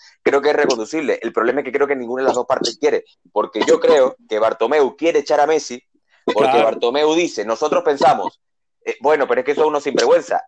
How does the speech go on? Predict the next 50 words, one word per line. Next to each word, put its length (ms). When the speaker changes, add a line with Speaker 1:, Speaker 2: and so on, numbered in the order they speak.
Speaker 1:
Es 160
que, 100
como 220
dices 240
tú, 100
Antonio, 360
está 160
jugando 360
con 120
su 100
propio 220
patrimonio, 680
porque 380
Speaker 2:
Ujú. 80
Speaker 1:
si, 240
si, 1000
si 280
entrega 320
la 100
presidencia 560
con 180
pérdidas, 500
van 240
a 60
ir 140
presos 360
y 40
van 160
a 60
quedar 180
arruinados 380
todos, 320
y 120
dice, 440
Speaker 2:
No. 100
Speaker 1:
sea 180
Messi 260
o 40
sea 180
quien 160
sea, 220
yo 140
prefiero 260
vender 200
a 20
este 140
tipo. 220
Speaker 2:
No 60
me 100
interesa, 380